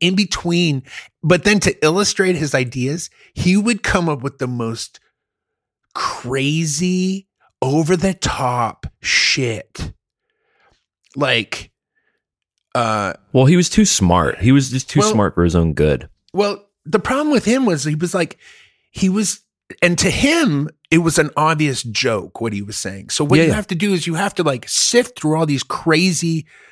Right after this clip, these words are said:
Speaker 1: joke stories to get to the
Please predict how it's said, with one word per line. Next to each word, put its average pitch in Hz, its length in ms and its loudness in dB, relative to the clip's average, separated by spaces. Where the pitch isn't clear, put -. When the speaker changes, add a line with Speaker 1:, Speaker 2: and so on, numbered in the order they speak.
Speaker 1:
joke 156 520 0
stories 110 680 -2
to 127 120 2
get 143 460 0
to 120 120 2
the 104 280 0